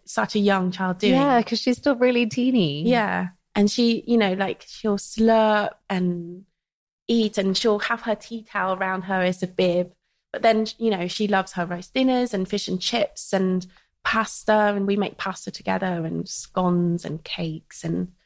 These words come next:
Speaker 1: you know, and, then, and now I'm getting her to do gardening. So we've done loads of seedlings.
Speaker 2: Oh,
Speaker 1: For the
Speaker 2: I feel very
Speaker 1: spring.
Speaker 2: envious of her. She's
Speaker 1: It's, it's so much fun, like, hanging out with my two-year-old,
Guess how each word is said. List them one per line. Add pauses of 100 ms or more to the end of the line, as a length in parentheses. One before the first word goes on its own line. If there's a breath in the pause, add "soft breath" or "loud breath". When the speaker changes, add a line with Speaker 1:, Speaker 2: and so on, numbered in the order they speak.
(600)
Speaker 1:
you
know,
and,
then,
and
now
I'm
getting
her
to
do (100)
gardening.
So
we've
done
loads
of
seedlings.
Speaker 2:
Oh,
Speaker 1:
For
the
Speaker 2:
I
feel
very
Speaker 1:
spring.
Speaker 2:
envious
of
her.
She's (140)
Speaker 1:
It's,
it's
so
much
fun,
like,
hanging
out
with
my
two-year-old,